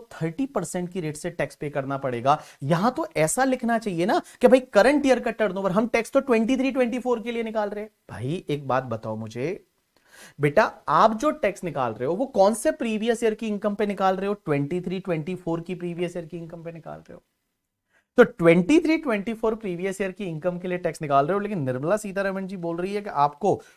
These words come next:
टर्नओवर देखना है ट्वेंटी वन ट्वेंटी टू का।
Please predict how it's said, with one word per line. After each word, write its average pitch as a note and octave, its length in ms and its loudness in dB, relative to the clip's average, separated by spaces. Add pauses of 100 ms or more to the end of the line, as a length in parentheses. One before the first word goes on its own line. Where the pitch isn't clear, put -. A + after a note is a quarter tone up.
(180)
टर्नओवर G#3+ 420 6
देखना G#3 340 2
है A3+ 140 4
ट्वेंटी A3+ 580 0
वन B3+ 200 0
ट्वेंटी B2+ 340 -2
टू A2+ 140 -6
का। G#2+ 180 -14